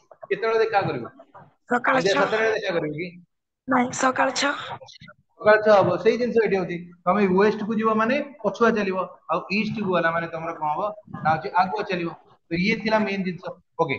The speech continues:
Speaker 1: ତ ଇଏ ରହିଲା ଆଜିର class। next class ରେ ଆଉ ଟିକେ ଆଗକୁ ଆମେ କରିବା, ହେଲା। ତାକୁ ଆମେ ଟିକେ ଦେଖିବାକୁ, ଟିକେ ଦେଖିଦେଇଥିବ, ଟିକେ ଡାଉଟ clear ହେଇଯିବ। ଗୋଟେ ଦିଟା question ବି କରିବାର, ତାପରେ ଯାଇକି ଡାଉଟ clear ହବ, ହେଲା। ଓକେ, ଆଜି ପାଇଁ ଏତିକି। Thank you।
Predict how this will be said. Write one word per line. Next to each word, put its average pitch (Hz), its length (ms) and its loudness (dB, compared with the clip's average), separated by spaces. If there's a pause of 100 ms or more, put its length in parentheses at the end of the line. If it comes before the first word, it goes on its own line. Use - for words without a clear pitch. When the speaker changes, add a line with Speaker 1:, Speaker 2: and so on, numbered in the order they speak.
Speaker 1:
ତ - 160 -14
ଇଏ 220 180 4
ରହିଲା 240 260 10
ଆଜିର 214 280 6
class। 226 360 4
next 180 240 -2
class 208 160 4
ରେ 208 100 4
ଆଉ 185 120 8
ଟିକେ 196 160 2
ଆଗକୁ 196 180 4
ଆମେ 190 160 0
କରିବା, 175 300 2 (360)
ହେଲା। 156 200 2 (320)
ତାକୁ - 180 0
ଆମେ 185 160 0
ଟିକେ 185 180 -6
ଦେଖିବାକୁ, 196 340 2
ଟିକେ 185 180 -4
ଦେଖିଦେଇଥିବ, 180 540 -8 (340)
ଟିକେ 165 160 -2
ଡାଉଟ 170 260 6
clear 185 220 2
ହେଇଯିବ। 185 240 2
ଗୋଟେ 170 180 -4
ଦିଟା 175 180 0
question 175 340 -8
ବି 180 120 0
କରିବାର, 170 480 2 (300)
ତାପରେ 160 340 4
ଯାଇକି 160 240 -2
ଡାଉଟ 139 260 4
clear 139 240 2
ହବ, 95 140 0 (400)
ହେଲା। 160 160 2 (460)
ଓକେ, 170 200 2
ଆଜି 175 200 4
ପାଇଁ 214 140 -2
ଏତିକି। 214 260 -2 (480)
Thank 180 300 0
you। 226 140 0